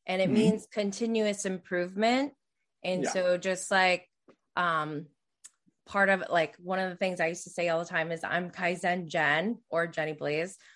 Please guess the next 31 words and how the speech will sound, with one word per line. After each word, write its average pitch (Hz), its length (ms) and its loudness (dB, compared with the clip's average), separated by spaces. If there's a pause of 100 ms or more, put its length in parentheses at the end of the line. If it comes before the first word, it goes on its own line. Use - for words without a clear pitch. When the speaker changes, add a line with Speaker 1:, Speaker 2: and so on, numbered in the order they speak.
(140)
Speaker 1:
but, 185 200 6
Speaker 2:
<laughs> - 0 -
Speaker 1:
um, 165 580 4 (100)
'cause 220 200 0
I'm 233 140 6
always 262 320 4
trying 247 400 2 (120)
to, 214 440 0
you 208 140 -8
know, 185 400 -4 (200)
slowly 220 380 2
work 214 220 4
on 214 100 4
myself, 208 520 0
always 196 300 -2
improve, 196 720 0 (400)
do 214 140 -4
better. 190 760 6
And 180 320 -2
it 139 60 4
Speaker 2:
I, 139 140 10
Speaker 1:
sounds 131 220 6
Speaker 2:
I, 127 180 8
Speaker 1:
like 139 240 8 (160)
Speaker 2:
I, - 20 6
Speaker 1:
you're 175 200 6
Speaker 2:
I'm, - 20 4
Speaker 1:
very 160 260 2
Speaker 2:
I'm 143 220 0
like, 139 160 0
Speaker 1:
similar. - 80 -16